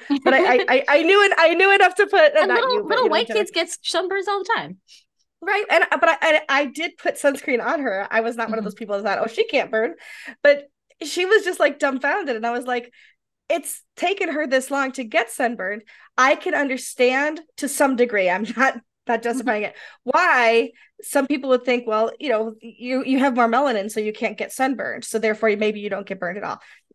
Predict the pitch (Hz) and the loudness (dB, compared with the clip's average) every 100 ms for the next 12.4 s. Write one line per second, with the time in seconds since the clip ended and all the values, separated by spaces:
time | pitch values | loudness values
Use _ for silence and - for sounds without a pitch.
0 | - 214 196 - 214 240 226 226 196 196 | -6 -4 -2 -2 0 0 0 0 -2 -4
1 | 147 - 226 214 214 214 214 240 226 247 | -10 -2 2 2 0 -2 -4 -2 -2 -2
2 | 262 - 226 220 226 233 214 214 214 208 | -4 -2 -2 0 -2 -2 -6 -6 -6 -6
3 | 208 202 190 190 185 220 359 269 220 - | -4 -6 -4 -6 -4 -4 -4 -6 -12 -12
4 | - 349 392 208 175 220 - - - 269 | -12 -10 -4 -2 -2 -2 -12 -18 -6 -4
5 | 330 311 254 233 226 262 226 247 226 214 | 0 2 4 2 0 -2 0 0 0 0
6 | 233 262 233 - 196 196 180 185 185 - | -2 -2 -6 -6 -6 -6 -6 -8 -8 -6
7 | 302 233 151 214 - - - _ _ _ | -4 -2 -4 -6 -14 -20 -20 _ _ _
8 | _ _ - 320 349 - 311 339 339 233 | _ _ 0 0 0 0 2 2 2 2
9 | 247 254 247 240 - 185 - 339 480 - | 4 4 4 -2 -8 -12 -4 0 0 0
10 | 208 147 - - - 175 - 196 - 98 | -2 -4 -8 -10 -4 -4 -2 -4 -4 -6
11 | 139 240 - 233 226 214 208 214 190 175 | -6 -6 0 2 2 2 -2 -4 -8 -8
12 | - - - - | -6 -6 -6 -8